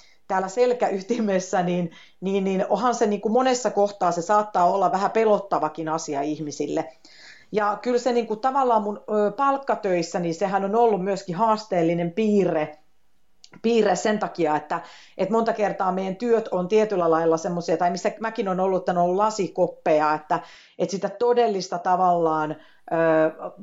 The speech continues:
vapautta tehdä asioita, miten haluaa, niin ei tietenkään ole ollut sit kuitenkaan ehkä sillä, siinä määrin, mitä sitten taas mun tyyppinen ihminen tarvii. Ja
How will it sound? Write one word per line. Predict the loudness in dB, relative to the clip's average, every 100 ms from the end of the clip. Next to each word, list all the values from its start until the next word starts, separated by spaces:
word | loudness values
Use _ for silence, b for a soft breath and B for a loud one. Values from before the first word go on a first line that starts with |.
| -10
vapautta | -8 -2 2 2 0 -4
tehdä | -2 0 2
asioita, | 2 0 -4 -2 -4
miten | -6 -4
haluaa, | 0 2 2 2
niin | 0 -2
ei | -2
tietenkään | 0 0 -2 0 0 0
ole | 0 -2 -2
ollut | -2 2 4 2 0 -4
sit | -6 -6 -2
kuitenkaan | 0 2 2 2 2 2
ehkä | 0
sillä, | 0 2 2 2 B B B
siinä | 0 2 2
määrin, | 0 0 0 -2
mitä | -4 -2 -4
sitten | -4 -6 -4
taas | -2 -2
mun | 0 0 0
tyyppinen | 0 -2 0 2 2
ihminen | 0 0 0 0 -2 -2
tarvii. | -2 -2 -4 -10 -10 -12 -14 b b b b b
Ja | 2 2